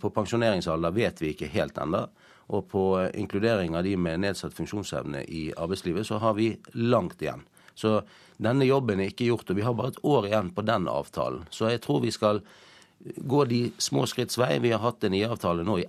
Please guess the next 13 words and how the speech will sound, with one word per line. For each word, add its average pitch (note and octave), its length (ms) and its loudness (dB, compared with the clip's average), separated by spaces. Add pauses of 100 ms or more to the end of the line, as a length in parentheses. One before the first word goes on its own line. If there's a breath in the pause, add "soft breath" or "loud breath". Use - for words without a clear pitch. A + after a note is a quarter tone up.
elleve A2 320 2
år, A2+ 320 0
og A2+ 120 -4
først - 280 -2
nå A2 260 2
ser G2+ 260 0
vi E2 120 -2 (120)
egentlig F2 560 -2
de E2 260 -4 (100)
gode F#2+ 200 0
effektene - 400 -8
av C2+ 160 -6
den. - 100 -14